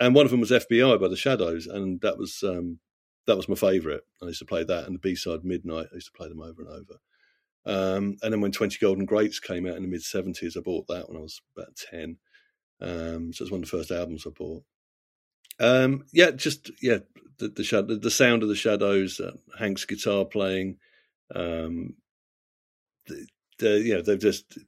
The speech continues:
I, I love instrumentals as well. I've always loved instrumental music, so obviously that went into film soundtracks later on and library music. Um, but yeah, so The Shadows were my way into that as well. And at, at that point, I didn't realise Brian Bennett,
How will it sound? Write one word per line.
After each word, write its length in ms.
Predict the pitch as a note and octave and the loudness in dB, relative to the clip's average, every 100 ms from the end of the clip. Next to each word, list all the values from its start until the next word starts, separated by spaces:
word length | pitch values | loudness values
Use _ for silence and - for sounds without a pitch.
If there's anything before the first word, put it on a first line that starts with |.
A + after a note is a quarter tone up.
| - | 0
I, 60 | |
I 160 | A#2+ D3 | 2 4
love 100 | D#3 | 4
instrumentals 640 | C#3 - A2+ B2 B2+ F2 | 2 0 0 -2 -2 -8
as 80 | F2+ | -4
well. 120 | G#2 | 0
I've 80 | G2 | 2
always 200 | G#2 F#2 | 2 0
loved 140 | F#2+ F#2+ | -2 -4
instrumental 540 | F2 - F#2+ G2 G2+ | -8 -6 -6 -6 -6
music, 340 | F2+ E2 - | -6 -6 -8
so 180 | - F2+ | -8 -6
obviously 260 | F2+ F2 F2 | -6 -6 -10
that 120 | - | -8
went 260 | E2+ E2+ - | -8 -10 -12
into 360 | E2 - F2 - _ _ | -14 -12 -14 -16 _ _
film 220 | - A2+ | 2 2
soundtracks 560 | G2 E2+ E2+ - D#2 - | 2 -2 -6 -6 -8 -8
later 340 | E2+ E2 F2+ | -10 -10 -8
on 140 | E2+ E2+ | -6 -6
and 180 | F2 | -4
library 320 | C3+ F#2+ F#2 F2+ | 0 0 0 -4
music. 600 | E2+ E2+ F2+ F2 - - _ _ _ _ _ _ | -6 -6 -8 -10 -12 -20 _ _ _ _ _ _
Um, 640 | G2 F2 F2 E2+ E2+ F2 E2+ | -6 -4 -4 -6 -8 -8 -2
but 200 | G#2 - | 0 0
yeah, 140 | A#2 F#2 | 0 -4
so 140 | G#2 | -4
The 60 | F#2 | -2
Shadows 340 | A2 F#2+ E2+ | 0 0 0
were 80 | F#2 | -2
my 60 | |
way 180 | F2+ F2+ | -2 -2
into 180 | F2 - | -4 -8
that 220 | F2+ F2+ | -10 -10
as 120 | - | -12
well. 360 | A2 G#2+ F2+ E2+ _ _ _ _ _ _ _ _ _ _ - | -8 -6 -6 -10 _ _ _ _ _ _ _ _ _ _ -8
And 100 | F#2+ | -6
at, 140 | F#2+ | -4
at 140 | G2 | 0
that 180 | G#2 A2 | 2 0
point, 140 | - F2+ | -2 -6
I 20 | |
didn't 140 | F#2+ | -4
realise 180 | F#2 E2+ | -4 -4
Brian 280 | - G2 F#2+ | -2 -2 0
Bennett, 340 | F#2+ F#2+ - | -2 -2 -6